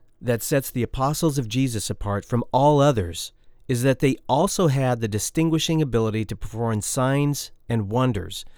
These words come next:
which established their authority and credibility. Paul was not an exception. Let's read this from Acts chapter nineteen, verses eleven to thirteen. "Now God worked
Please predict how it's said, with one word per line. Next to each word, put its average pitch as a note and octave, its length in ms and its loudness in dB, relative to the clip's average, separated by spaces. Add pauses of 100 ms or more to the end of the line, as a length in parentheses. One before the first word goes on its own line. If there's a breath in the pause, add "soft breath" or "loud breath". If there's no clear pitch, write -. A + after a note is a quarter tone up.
(260 loud breath)
which C3 200 -2
established C#3+ 760 0
their A2 160 0
authority B2+ 680 -2
and G2+ 200 -8
credibility. G#2 800 -4 (840)
Paul A#2 480 2 (180)
was G#2+ 200 -6
not G#2+ 200 -2
an G2+ 120 -6
exception. - 640 -8 (1300 soft breath)
Let's - 160 -6
read C#3+ 180 4
this B2+ 160 0
from G#2 420 -2
Acts - 500 -2
chapter G#2 340 -4
nineteen, A2 580 0
verses F2+ 380 -8
eleven F#2+ 320 -4
to E2+ 60 -6
thirteen. F#2+ 600 -8 (2000 soft breath)
"Now C#3 220 4
God D#3 380 2
worked C3 420 -2